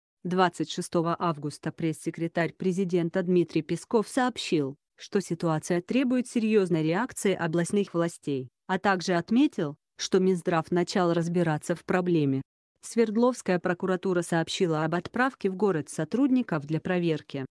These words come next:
Двадцать седьмого августа депутат-миллионер Госдумы из Нижнего Тагила Алексей Балыбердин осудил действия врачей и назвал это саботажем.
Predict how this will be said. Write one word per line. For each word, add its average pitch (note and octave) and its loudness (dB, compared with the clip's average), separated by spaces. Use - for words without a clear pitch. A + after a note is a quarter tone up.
Двадцать F3 0
седьмого F3 2
августа E3 -2
депутат-миллионер F3 2
Госдумы F3 2
из D#3 0
Нижнего D#3+ 2
Тагила F3 0
Алексей E3+ 0
Балыбердин F#3 2
осудил G3 2
действия D#3+ 0
врачей D3+ 0
и - 4
назвал G#3 0
это G3+ 0
саботажем. D3+ -2